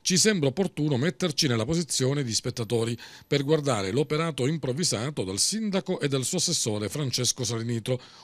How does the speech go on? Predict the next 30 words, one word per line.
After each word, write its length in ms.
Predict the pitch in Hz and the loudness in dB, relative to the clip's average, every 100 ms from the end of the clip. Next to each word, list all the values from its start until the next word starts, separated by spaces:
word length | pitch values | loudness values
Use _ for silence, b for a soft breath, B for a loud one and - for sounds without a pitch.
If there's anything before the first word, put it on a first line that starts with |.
| B | B
unitamente 680 | 123 131 170 117 104 107 - | 0 2 2 0 -2 -6 -6
ai 160 | 95 | -6
loro 260 | 104 156 185 | -2 -2 -2
alti 360 | - 113 107 165 | -2 -2 -2 -6
consigliori, 680 | 143 143 147 110 92 92 107 B B | -4 -2 -2 -4 -4 -6 -8 B B
augurandoci 800 | - 107 131 175 110 110 127 147 | 0 2 4 4 2 0 0 0
che 120 | 120 | 0
non 180 | 139 131 | 0 0
compiano 460 | 127 196 214 196 131 | 0 0 0 0 0
passi 260 | 104 - | 2 0
falsi 440 | 175 120 95 - 131 | 0 0 2 0 0
a 140 | - | -4
danno 420 | 151 107 117 147 123 | -2 -2 -2 -2 -2
dei 40 | |
cittadini 640 | 101 165 147 127 110 107 117 | -2 -4 -2 -4 -2 -4 -2
e 140 | 175 | -2
contribuenti 760 | - 165 127 143 123 104 104 135 | 0 -2 -2 -4 -2 0 -2 -4
gelesi. 520 | 127 123 80 78 90 - B | -2 -2 -2 -6 -6 -12 B
Noi 260 | - 107 135 | -2 2 2
di 120 | 117 | 0
Gelensis, 520 | 104 123 110 107 160 | -2 0 0 0 0
si 100 | 156 147 | 0 -2
chiude 160 | 95 | -2
la 80 | 98 | -2
nota, 340 | 110 101 98 | -2 -2 -4
continueremo 640 | 139 180 165 139 123 156 147 | -2 -2 -2 -2 0 2 0
a 20 | |
vigilare 480 | 110 117 131 127 139 | -2 -2 0 0 0
sulla 200 | 123 117 | 0 -2
vicenda, 520 | 113 123 135 123 127 | 0 2 2 0 -2